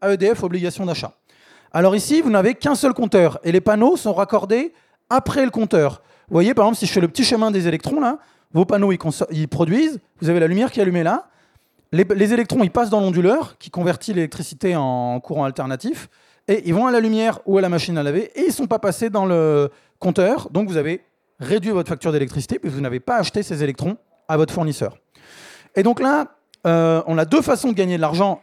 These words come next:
en autoconsommation et vente du surplus. Premièrement, les économies sur la facture que je viens de vous présenter. Et ensuite, quand vous produisez plus que ce que vous consommez,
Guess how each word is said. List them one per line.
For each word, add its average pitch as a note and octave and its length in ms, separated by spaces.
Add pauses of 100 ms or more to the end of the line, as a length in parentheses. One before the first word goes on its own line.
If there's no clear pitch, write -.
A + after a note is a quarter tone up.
en C#3+ 280
autoconsommation D3 640
et - 20
vente C3+ 160
du A#2+ 60
surplus. G#3+ 320 (440)
Premièrement, G#3 520
les E3+ 160
économies F#3+ 320
sur E3+ 140
la D#3+ 80
facture D#3+ 320
que E3 100
je C3+ 60
viens C#3+ 80
de C#3+ 60
vous C#3 60
présenter. C#3+ 520 (560)
Et C#4 180
ensuite, B3 420
quand F#3+ 120
vous E3 100
produisez C4+ 760 (200)
plus D#4 200
que B3+ 100
ce - 80
que A3+ 60
vous F#3 120
consommez, F#3+ 460